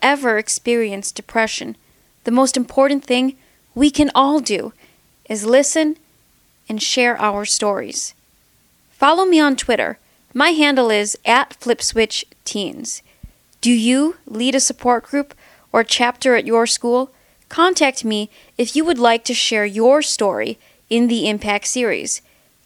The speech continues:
Don't miss the rest of this exciting new Flip Switch series. You can always hear other Flip Switch podcasts and read my blogs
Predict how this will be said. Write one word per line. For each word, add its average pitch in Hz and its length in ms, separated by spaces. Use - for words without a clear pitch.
Don't 254 260
miss 311 240
the 269 140
rest 262 480
of 214 140
this 226 300
exciting 226 760
new 233 340
Flip 240 240
Switch 208 400
series. 160 600
You 233 140
can 254 140
always 294 380
hear 339 360
other 285 400
Flip 285 320
Switch - 420
podcasts 214 840
and 247 440
read 247 300
my 320 180
blogs 320 560